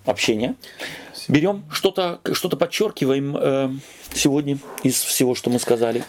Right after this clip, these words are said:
Speaker 2: Да, мне кажется, что вот этот, эм,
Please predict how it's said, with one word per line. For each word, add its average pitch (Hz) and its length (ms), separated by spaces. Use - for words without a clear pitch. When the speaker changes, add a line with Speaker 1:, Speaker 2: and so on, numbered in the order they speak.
Speaker 2:
Да, 165 180
мне 160 160
кажется, 180 440
что 170 480
вот 156 260
этот, 170 260
эм, 143 400